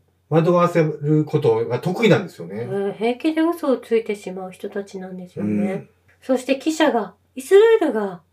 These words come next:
Speaker 2: 電力を遮断したため、生命維持装置を切られた保育器の中の赤ちゃんたちはどうなるのかと、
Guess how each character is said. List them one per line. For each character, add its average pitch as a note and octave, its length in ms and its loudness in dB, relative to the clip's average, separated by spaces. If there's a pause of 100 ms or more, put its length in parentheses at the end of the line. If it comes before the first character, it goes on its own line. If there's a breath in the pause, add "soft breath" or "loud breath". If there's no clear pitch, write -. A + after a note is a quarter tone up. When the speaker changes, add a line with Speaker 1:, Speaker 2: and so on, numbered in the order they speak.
(140)
Speaker 2:
電 D#4 240 2
力 G#3+ 300 -4
を F3+ 60 -10
遮 G3+ 200 -6
断 C4 180 0
し C4 60 -8
た C4 80 0
た A#3 140 -2
め、 G3+ 300 -4 (120)
生 F4+ 260 2
命 C#4+ 280 4
維 B3+ 80 0
持 F4 160 -2
装 F#4+ 160 2
置 G4 220 0
を C4+ 80 0
切 A#3 160 -8
ら A#3+ 120 0
れ A3+ 140 -2
た F#3+ 340 -8 (240)
保 F#4+ 180 4
育 A#4 320 6
器 G#4 60 0
の D4+ 140 0
中 A#3 320 -6
の F#3+ 120 -8
赤 G#3 200 -6
ち G3+ 100 -14
ゃ G3 40 -8
ん F#3 40 -16
た F3+ 140 -16
ち - 120 -18
は F3+ 60 -12
ど A3 220 -4
う E4 80 -6
な D#4 120 -2
る A#3 120 -2
の G3 100 -6
か F#3+ 160 -14
と、 D#3+ 240 -18